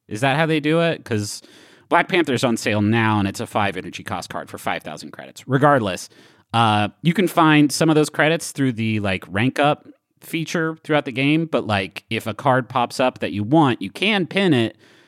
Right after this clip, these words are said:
But they also were charging, uh, and it's still available, a pack that has three thousand more tokens, uh, a, a variant for Apocalypse, bunch of credits, some boosters for seventy-five hundred gold, which, uh,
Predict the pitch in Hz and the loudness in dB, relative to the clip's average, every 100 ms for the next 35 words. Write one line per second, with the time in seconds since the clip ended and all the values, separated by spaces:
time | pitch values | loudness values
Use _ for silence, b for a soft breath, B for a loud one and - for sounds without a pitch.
0 | b b - 131 139 160 170 175 131 131 | b b -4 0 4 4 4 2 0 0
1 | - 127 113 120 110 104 - 107 101 98 | 0 0 2 0 0 -2 -4 -4 -2 -2
2 | 123 135 - - 180 208 165 156 160 135 | -4 -4 -4 2 4 6 4 4 4 2
3 | 110 104 - 110 - 175 151 113 - 113 | 2 0 0 -8 -4 0 2 0 -4 -8
4 | 98 120 107 - 170 202 165 160 156 139 | -4 -4 -6 -4 -2 2 4 4 4 4
5 | 131 - 98 - 90 92 - b b b | 2 -2 -6 -6 -8 -10 -14 b b b
6 | b 104 101 98 - 110 104 - 90 127 | b -2 0 0 -2 -4 -4 -4 -2 2
7 | 175 180 170 - - 135 127 123 117 - | 4 4 2 -2 -4 0 2 2 0 -4
8 | - 123 98 90 85 85 - - _ - | -2 0 0 -6 -10 -10 -14 -16 _ -2
9 | 180 180 - 131 107 104 - - - - | 0 -2 -4 -2 -2 -2 -6 -14 -12 -6
10 | 107 120 147 - 95 95 - b b b | -4 -2 -2 -2 -8 -8 -16 b b b
11 | - 123 - 190 190 175 160 156 156 143 | -6 -4 0 2 2 0 0 2 2 2
12 | 101 151 131 95 - - 131 135 - - | 0 2 2 0 -10 -4 -2 -2 -4 -8
13 | 110 104 101 | -6 -4 -2